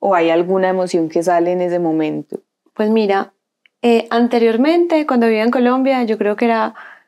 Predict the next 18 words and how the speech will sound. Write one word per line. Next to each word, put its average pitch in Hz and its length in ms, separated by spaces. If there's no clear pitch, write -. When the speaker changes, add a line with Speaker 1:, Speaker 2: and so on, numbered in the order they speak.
Speaker 2:
mm, 214 360
por 214 180
las 202 120
emociones. 190 720
Speaker 1:
Sí. 190 540
Speaker 2:
Eh, 190 920
días 196 380
que 226 80
me 208 120
sentía 185 680
O 220 40
sea, 208 340
como 226 180
que 247 80
se 240 120
me 226 300
notaba 226 480
muchísimo, 233 960